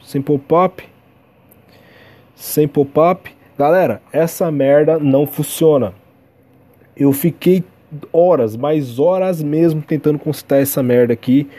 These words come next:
porque eu tava querendo gravar Pokémon Go e toda hora descia uma mensagem, era uma chateação do caralho. Bom, eu vou ensinar vocês como remover essa notificação e vocês não vão precisar de programa nenhum pra fazer isso. É muito,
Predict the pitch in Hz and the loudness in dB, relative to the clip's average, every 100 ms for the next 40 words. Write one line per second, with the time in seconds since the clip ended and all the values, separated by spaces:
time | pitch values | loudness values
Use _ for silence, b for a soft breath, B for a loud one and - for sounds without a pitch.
0 | B B B _ 127 117 - 127 127 127 | B B B _ -2 0 0 2 2 0
1 | 131 139 139 143 143 143 143 139 139 143 | 0 -2 -2 0 0 2 2 0 -4 -6
2 | 151 147 139 131 143 139 - 151 156 151 | -4 -2 0 0 0 -2 0 2 2 2
3 | 147 139 139 135 147 135 139 - 143 143 | 4 2 0 -4 -4 -2 -4 -4 -2 0
4 | 135 151 170 180 - 185 175 - 190 185 | 2 2 0 -2 -2 -4 -6 -6 -6 -6
5 | - - 185 180 156 185 - 196 190 165 | -6 -4 -2 -2 0 -2 -2 -2 0 2
6 | 147 117 98 B B B B B 160 214 | 2 0 -2 B B B B B 2 2
7 | 127 - - 139 190 - 208 196 190 - | 2 -2 0 2 0 0 -2 -2 -2 0
8 | 170 143 - - 180 214 208 202 196 180 | 0 0 -6 -2 0 2 2 2 2 0
9 | - 165 156 - - - - 120 143 170 | 0 -2 -4 -6 -2 -2 0 0 2 -2
10 | B B B B - 175 - 202 180 202 | B B B B -4 -2 2 2 4 4
11 | 208 202 196 180 - 208 202 151 151 185 | 2 0 -4 -4 -2 2 2 2 0 2
12 | 196 185 180 175 185 - 175 175 170 120 | 0 0 -2 -2 -4 -2 -2 0 0 -2
13 | - - 127 131 170 180 208 180 147 120 | -4 -4 0 2 0 0 0 2 2 0
14 | 113 107 | -2 -6